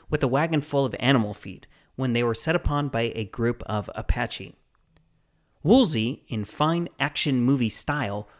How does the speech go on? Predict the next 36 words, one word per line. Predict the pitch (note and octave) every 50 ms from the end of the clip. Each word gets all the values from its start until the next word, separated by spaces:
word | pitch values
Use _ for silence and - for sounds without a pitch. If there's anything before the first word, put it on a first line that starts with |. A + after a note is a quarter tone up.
| _ _ _
coolly | _ - G3 G#3+ G3+ F#3+ F#3 E3
asked | - C3 C3 C3+ - - -
for | - C#3 C3
his | B2+ A#2 A#2
men | A2+ G#2+ A2+ G#2+
to | - A2+
take | - C#3+ D3+ D3+ -
the | - C3
reins | A#2+ A#2 A#2 A2+ A2+ -
of | - - D3+ E3+ D#3+
the | D3+ C3+
animals | A#2 G#2+ G#2+ G2+ G2+ G2+ G2+ - - _ _ _ _ _ _
while | A2 A2 G2+
he | F#2 - - F#3 E3+
reached | C3+ C3+ C3+ C3 - - - -
for | A#2 A2
their | G#2 G#2+ G#2+ - -
only | B2+ B2+ B2+
weapon, | A2 - G2+ G2 - F#2 E2+ - - - _ _ _ _ _ _
a | - A#2 G2
double-barreled | - - C3 C#3 D#3 E3 D3+ D3+ D3+ - - A2 A2+ G#2+ G#2+ A2 G#2 G#2 G2 - _ _
shotgun. | - - - A2 G2+ F#2 - - - C2+ - - - _ _ _ _ _ _ _ _ _ _ _ _ _ _ _ _ _ _ _ _ _ _ _ _ _ _ _ -
In | E3 D#3
Brown's | B2 - F3 F#3 G3 G3 G3+ F#3+ - -
telling, | - - A#2 G2+ F#2 - - - - _ _ _ _
and | - C#3 A#2 A2+ -
once | - C#3+ E3 D3 -
again, | A#2+ A#2+ A2 G2+ G2+
this | G#2+ C3+ C3 -
feels | - - C3 A#2 G#2+ G2 G#2
ripped | A2 A2 A#2+ B2 A#2 - - - _
straight | - - - - D3 C#3+ C#3+ B2+
out | A2+ A2 G#2+
of | G2+ G2
a | G#2
movie, | G#2+ A#2 A#2+ G#2+ F#2+ G2+ G#2+ -